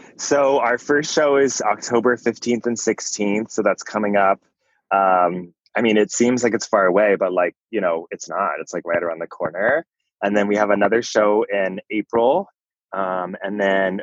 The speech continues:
we have a collaborative show with an artist that we're doing in February or March. We're still looking for space at this point. That's been, you know, like I said, it's been a struggle, um,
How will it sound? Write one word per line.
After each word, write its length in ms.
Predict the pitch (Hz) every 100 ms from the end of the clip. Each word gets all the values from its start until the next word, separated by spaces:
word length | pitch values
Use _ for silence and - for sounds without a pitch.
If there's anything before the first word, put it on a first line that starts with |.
| -
we 140 | 101
have 480 | - 113 110 107 - 98
a 200 | 95 -
collaborative 520 | 110 101 101 104 95
show 520 | - 104 92 87 - _ -
with 100 | 98
an 60 | 104
artist 380 | 90 92 92 -
that 120 | 98
we're 100 | 90
doing 340 | 82 95 90 90 87
in 80 |
February 580 | 82 - 101 98 98 95
or 100 | 90
March. 500 | 90 87 101 - - _ _ _ _ _ _ - - -
We're 100 | 92
still 320 | 87 - 107 98
looking 280 | 95 104
for 120 | 95 95
space 520 | - - 82 87 -
at 100 | 101
this 180 | 120 - -
point. 420 | 110 117 147 - _ _ -
That's 280 | 101 101 -
been, 300 | 104 92 92
you 100 | 98
know, 100 | 87
like 160 | 87 85
I 60 | 90
said, 240 | - 85
it's 240 | 85 - -
been 120 | 90
a 40 |
struggle, 560 | - - 85 85 82 - _ -
um, 140 | 90